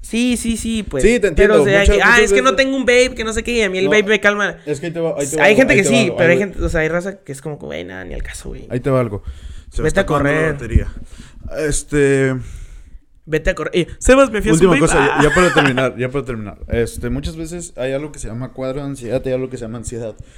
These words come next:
Speaker 2: El cuadro de ansiedad es cuando pasas por una etapa en la que tienes ansiedad.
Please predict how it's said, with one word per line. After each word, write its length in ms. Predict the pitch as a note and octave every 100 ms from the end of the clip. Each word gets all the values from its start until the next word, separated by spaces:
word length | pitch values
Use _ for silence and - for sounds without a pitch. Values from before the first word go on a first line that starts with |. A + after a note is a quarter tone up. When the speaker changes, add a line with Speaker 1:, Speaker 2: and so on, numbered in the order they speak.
| -
Speaker 2:
El 140 | A#2+
cuadro 200 | B2 C3+
de 20 | D3
ansiedad 260 | C3 A#2+
es 100 | B2+
cuando 220 | C#3+ C3
pasas 180 | G#2+ B2
por 100 | A#2+
una 100 | A#2
etapa 300 | A#2 A#2 A#2
en 60 | A2+
la 40 |
que 80 | G#2
tienes 220 | G2+ G#2
ansiedad. 340 | G#2+ G#2+ G#2+